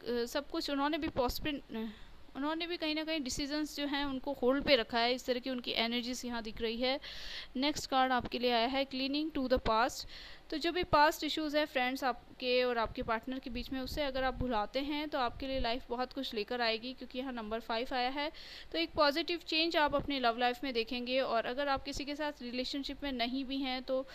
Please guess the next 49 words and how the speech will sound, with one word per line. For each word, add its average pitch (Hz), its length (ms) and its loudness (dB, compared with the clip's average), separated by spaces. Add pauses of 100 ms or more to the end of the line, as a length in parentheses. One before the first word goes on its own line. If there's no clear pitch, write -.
(380)
अगर 226 200 -2
आप 233 260 0
सिंगल 262 560 2
भी 320 120 -2
हैं, 285 240 0
तो 294 160 -4
आपको 285 340 -2 (100)
के 320 160 -2
लिए 294 240 -2
यहाँ 285 280 -4
कहा 247 240 -4
गया 240 180 0
है 254 100 0
कि 302 140 -8
past 294 400 0
experience 277 600 -4
जो 262 120 -2
भी 269 140 -4
है 262 160 0
उसे 269 180 -4
भुलाकर 233 440 0
एक 277 140 -6
नई 254 160 -2
शुरुआत 226 440 -2
करें। 220 280 -2 (540)
आपके 269 280 0
लिए 294 120 0
life 254 300 4
में 277 100 -4
काफ़ी 254 300 -2
कुछ - 380 -4 (100)
नया 226 400 2
और 269 140 2
positive 277 540 2
होना 247 300 0
लिखा 247 300 -4
है। 269 260 -2 (680)
Next 294 320 -4
card 285 220 2
आपके 247 340 -2
लिए 247 140 0
आया 226 180 0
है 240 180 -2
laziness 226 640 -2
का। 302 340 0 (180)
तो 330 100 -4
friends, 339 340 0
आपको 302 260 0
यहाँ 294 440 0